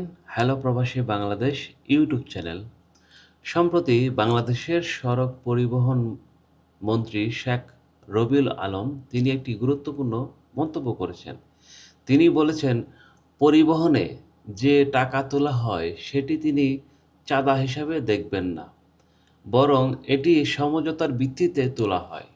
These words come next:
কিন্তু প্রশ্ন হলো, আধুনিক দেশগুলোতে কি এভাবে পরিবহন চলে?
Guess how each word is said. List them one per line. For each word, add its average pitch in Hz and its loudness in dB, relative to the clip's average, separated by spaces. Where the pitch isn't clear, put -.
কিন্তু 143 0
প্রশ্ন 127 -2
হলো, 117 0
আধুনিক 139 4
দেশগুলোতে 123 2
কি 135 0
এভাবে 120 0
পরিবহন 127 0
চলে? 120 0